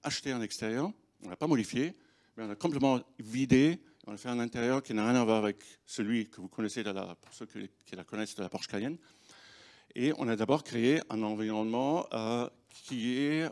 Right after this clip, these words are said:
ou un intérieur qui est plus grand que l'extérieur d'une certaine manière. Surtout quand on s'assoit dedans, c'est dommage, c'est, c'est difficile à expérimenter quand la voiture n'est pas là. C'est quand même beaucoup plus grand que la Cayenne actuelle, normale,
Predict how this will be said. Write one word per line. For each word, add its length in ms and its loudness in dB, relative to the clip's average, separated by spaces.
ou 80 -4
un 240 0
intérieur 480 0
qui 140 -6
est 20 -4
plus 160 -2
grand 180 0
que 140 -6
l'extérieur 460 -4
d'une 80 -8
certaine 320 -14
manière. 240 -10
Surtout 340 -8
quand 200 -6
on 60 -6
s'assoit 320 -4
dedans, 260 0
c'est 120 -8
dommage, 220 -6
c'est, 180 -6
c'est 140 -12
difficile 320 -8
à 40 -2
expérimenter 580 -2
quand 100 -6
la 80 -2
voiture 260 -2
n'est 100 -4
pas 120 -6
là. 160 -2
C'est 160 -8
quand 140 0
même 80 4
beaucoup 240 0
plus 180 0
grand 240 6
que 120 -8
la 120 -2
Cayenne 340 0
actuelle, 560 0
normale, 520 -2